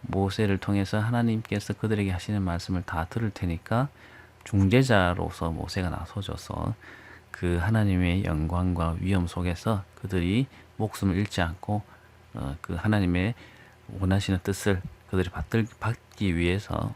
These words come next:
모세가 좀 역할을 해달라고 정중하게, 어,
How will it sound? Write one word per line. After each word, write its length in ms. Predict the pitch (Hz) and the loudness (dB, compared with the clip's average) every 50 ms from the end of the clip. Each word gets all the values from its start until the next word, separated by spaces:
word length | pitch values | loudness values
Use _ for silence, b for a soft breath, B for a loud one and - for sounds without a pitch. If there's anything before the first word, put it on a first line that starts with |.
| - - | -10 -14
모세가 560 | - 87 80 90 - - 85 85 82 85 92 - | -10 -10 -10 -8 -6 -6 -6 -4 -4 -4 -4 -4
좀 160 | - - - - | -6 -6 -6 -6
역할을 280 | - - - 95 85 85 | -4 -4 -2 -2 -2 -2
해달라고 720 | 85 80 - 82 82 87 87 87 85 87 98 110 123 139 - B B B B B B | -2 -2 -2 -2 0 0 0 0 0 2 2 2 0 0 -4 B B B B B B
정중하게, 500 | - 98 92 82 85 80 78 78 71 - - - B B B B B B B B B B B B - | -4 -2 -2 -2 -2 -2 -2 -4 -6 -8 -12 -16 B B B B B B B B B B B B -18
어, 180 | - - - | -16 -14 -12